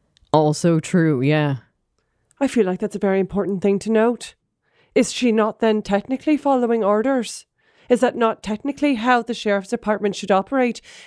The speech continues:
Speaker 2: in order to maintain peace in New Haven? And isn't the point of New Haven to maintain peace so that all of us can live in harmony?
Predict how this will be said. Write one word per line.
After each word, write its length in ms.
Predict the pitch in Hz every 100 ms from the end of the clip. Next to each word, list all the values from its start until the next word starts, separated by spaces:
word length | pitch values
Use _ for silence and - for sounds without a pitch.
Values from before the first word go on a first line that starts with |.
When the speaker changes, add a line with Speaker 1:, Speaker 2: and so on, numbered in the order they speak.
| -
Speaker 2:
in 120 | 302
order 280 | 269 277 285
to 140 | 294
maintain 540 | 285 269 - 226 208 202
peace 360 | - 214 -
in 100 | 202
New 140 | 190 190
Haven? 440 | 220 208 202 185 - - -
And 100 | 262
isn't 220 | 277 294
the 80 | 277
point 360 | 277 277 269 - _ _
of 140 | 254 220
New 180 | 240
Haven 460 | 262 262 208 208 196 - _
to 100 | - 240
maintain 560 | 220 214 180 208 208
peace 560 | - 262 214 - - - _ _ _ _ _
so 180 | - 254
that 160 | 262 -
all 180 | 285 349
of 100 | 269
us 320 | 202 - - _ _ _ _ _
can 220 | - 269 240
live 180 | 226 208
in 100 | 208
harmony? 600 | 202 208 254 254 196